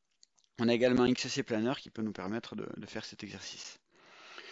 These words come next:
Choisissez un cross accessible par une journée normale. C'est-à-dire qu'il faut qu'un, un cross que l'on prévoit, il soit faisable une journée normale, de manière à, si on le tente un jour où c'est vraiment fumant, ben, ça ne le rendra que plus facile.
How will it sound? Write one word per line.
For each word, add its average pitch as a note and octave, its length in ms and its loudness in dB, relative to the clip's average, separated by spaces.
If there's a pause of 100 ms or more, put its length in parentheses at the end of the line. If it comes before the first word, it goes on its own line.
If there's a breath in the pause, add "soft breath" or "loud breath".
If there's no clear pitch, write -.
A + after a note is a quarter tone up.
(220 loud breath)
Choisissez D3 320 4
un D#3 80 8
cross D3+ 240 2
accessible E3 520 2
par C3 180 4
une C3+ 140 6
journée C#3+ 260 6
normale. C#3+ 500 4 (260 loud breath)
C'est-à-dire C3 300 -2
qu'il C3 180 0
faut C#3+ 220 -6
qu'un, C3+ 340 2
un C#3 120 2
cross - 420 4 (720 loud breath)
que C3+ 100 -2
l'on C3 140 6
prévoit, D3+ 600 8
il C#3+ 120 0
soit C#3+ 100 4
faisable D3 420 8
une C#3 120 8
journée C3+ 240 6
normale, C3+ 480 6 (460 loud breath)
de B2 60 0
manière C3+ 340 6
à, B2 80 6
si - 200 6
on D#3+ 40 12
le D#3 120 10
tente E3 320 8
un C#3+ 120 8
jour C#3 200 4
où C3+ 60 2
c'est B2+ 160 0
vraiment C3+ 340 6
fumant, C3+ 420 4 (360 loud breath)
ben, A2 80 -4
ça B2 140 2
ne A#2+ 100 4
le A2+ 80 0
rendra A2+ 260 0
que - 160 -4
plus D3+ 160 -4
facile. B2+ 340 -6